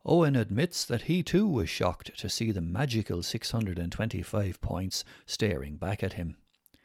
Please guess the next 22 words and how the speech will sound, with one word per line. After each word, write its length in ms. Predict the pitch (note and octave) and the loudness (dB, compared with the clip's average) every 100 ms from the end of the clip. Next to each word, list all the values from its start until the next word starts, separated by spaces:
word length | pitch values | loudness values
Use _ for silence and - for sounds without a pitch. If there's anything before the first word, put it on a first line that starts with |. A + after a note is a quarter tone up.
| _ _ _ _ _ | _ _ _ _ _
"It 180 | - C#3+ | -4 -2
was 160 | D3 C3+ | 0 0
a 60 | |
big 220 | C#3 F#3 B2+ | 0 0 0
shock. 420 | - F#2 - - - | 2 2 0 -10 -10
I 120 | - | -6
sat 400 | - - D#3 - | -2 0 -2 -2
there 240 | G2+ F2+ | -4 -2
just 260 | F2+ A#2+ - | -2 -4 -2
looking 320 | B2 D#3 G#2 | 0 2 0
at 180 | F2 D#2+ | -2 -2
it," 120 | D#2 | -6
he 80 | E2+ | -6
smiles. 560 | - D#2+ E2 D#2+ - - - _ _ _ - | -4 -4 -4 -4 -8 -12 -20 _ _ _ -6
Son 360 | - D3 E3+ | 0 2 2
of 180 | - D#2+ | 0 -4
John 340 | - F#2+ B2+ A#2 | -2 0 0 0
and 160 | D#2+ | -2
Mary 320 | F#2 G#2 G2 | -2 0 0
Tynan 460 | F#2 - A2 A2 A#2+ | -2 -2 0 0 -2
from 220 | - F#2 | -4 -8
Castledermot, 720 | - F#2+ - D#2+ G2+ A2 G2+ | -4 -4 -2 -2 0 2 0